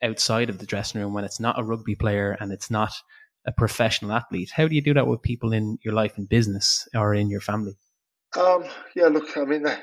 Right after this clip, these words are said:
Speaker 2: that is a little bit difficult. I, I, oh, not difficult. I mean, it, it is a little bit different. I think from a, a rugby, you know, a, at a sporting sense, it's, it's interesting that you look at it. And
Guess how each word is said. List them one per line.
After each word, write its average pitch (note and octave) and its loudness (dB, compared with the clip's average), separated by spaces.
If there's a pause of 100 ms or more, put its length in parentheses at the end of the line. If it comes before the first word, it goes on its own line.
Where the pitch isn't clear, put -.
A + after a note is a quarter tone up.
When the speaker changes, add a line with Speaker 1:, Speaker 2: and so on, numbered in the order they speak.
(140)
Speaker 2:
that C#3+ 4
is A#2 -2
a A2 -6
little A#2+ 0
bit A2 -4
difficult. A#2+ 2
I, A#2 4
I, A#2+ 2 (200)
oh, D3+ 2
not D3 2
difficult. A2 0
I A2 0
mean, A#2 -2
it, B2 -6
it B2 -4
is A2 -4
a A2 -6
little A2+ -2
bit G#2+ -10
different. A#2 -2
I - -6
think B2+ -6 (100)
from A2 -4
a, G2+ 0 (180)
a A2+ 2
rugby, G#2 0 (140)
you A#2 -4
know, F#2+ -2
a, G2 2
at G2+ -6
a G2+ -4
sporting A2 0
sense, - -4
it's, - -6 (140)
it's - -6
interesting G2+ 0
that F#2+ 0
you G#2+ -4
look G2+ 0
at G2+ 2
it. G2+ 2
And F#2+ -12